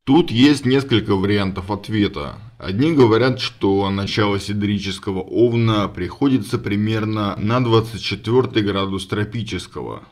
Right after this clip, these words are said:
Таким образом, у них получается, что между двумя зодиаками разница примерно двадцать четыре градуса. В частности, так делают в ряде восточных стран.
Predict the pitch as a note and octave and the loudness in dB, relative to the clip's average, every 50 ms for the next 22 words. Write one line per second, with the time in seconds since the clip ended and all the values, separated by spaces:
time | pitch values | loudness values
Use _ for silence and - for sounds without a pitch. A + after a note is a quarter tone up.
0 | _ _ _ - F2 E2+ - B2 C3 C#3 C3+ B2+ A#2 A2+ A2+ G#2 G2+ A2 G#2 G2+ | _ _ _ -12 -10 -4 0 2 4 4 4 4 4 4 4 4 2 2 2 2
1 | G#2 A2 A#2 A2 A2+ - - G2 G2 G2 G2 - C#3+ D3 D#3 D3+ C#3 - A2 G2+ | 4 4 2 2 2 0 -4 -4 -4 -4 -2 0 2 4 4 2 2 0 -2 -2
2 | F2+ - - - G2 F#2+ F#2+ F#2+ F#2+ G#2 G#2+ G#2+ G#2 G2 - F#2+ G2 G2 G#2 G#2+ | -4 -4 -2 0 2 2 2 2 0 0 0 0 -2 -4 -4 -6 -4 -2 0 0
3 | G#2+ A2 G#2+ G2+ F#2+ F#2 F#2+ F#2+ F#2 G2 G2+ G#2+ A#2+ B2 A#2 - G#2+ G#2+ G#2 G2+ | 0 0 0 -2 -2 -4 -6 -4 -4 -2 -2 -2 -2 -2 0 0 2 2 2 2
4 | G2 - - D#2+ G2+ A2+ A2+ A2 A2 G#2+ G2+ - G#2 F#2 - F#2+ F#2 F#2+ G2+ G#2+ | 0 -2 -2 -2 0 0 2 2 0 0 -2 -4 -4 -4 -2 -2 0 0 0 0
5 | A2 G#2+ G#2 G#2 G2+ G2+ G2 F2+ C2 E2+ F2 F#2 G2 G#2+ G#2+ G#2 - - - F#2+ | 0 0 0 0 -2 -2 -2 -4 -6 -6 -6 -4 -4 -4 -4 -4 -6 -8 -8 -8
6 | F#2 - G2 F#2+ G2 G2 G2 G2 G2 F#2 E2 D#2 D#2 D2 - - A1+ - - - | -6 -4 -4 -2 -2 -2 -2 -2 -2 -4 -4 -8 -10 -12 -12 -12 -12 -14 -14 -18
7 | - _ - - - - B2+ B2+ B2+ - - B2 A2+ - A#2+ A2+ F#2 A2 F#2+ F#2 | -20 _ -18 -4 0 2 4 4 2 2 -2 -2 -2 0 0 0 0 0 -2 -2
8 | F2+ G2 A2 G#2+ G#2+ G#2+ G#2+ G#2 - - - G2+ G2 A2 A#2 A#2+ A#2 A2+ G2+ G2+ | -2 0 0 2 2 2 2 0 -2 -4 -6 -2 0 0 0 2 0 0 -2 -2
9 | F#2 - - G2+ G2 - - G2 F#2 F#2+ - - - G2+ G2 F#2 F2+ F#2 - - | -4 -4 -4 -4 -4 -4 -6 -8 -10 -10 -10 -10 -8 -6 -6 -6 -6 -8 -12 -16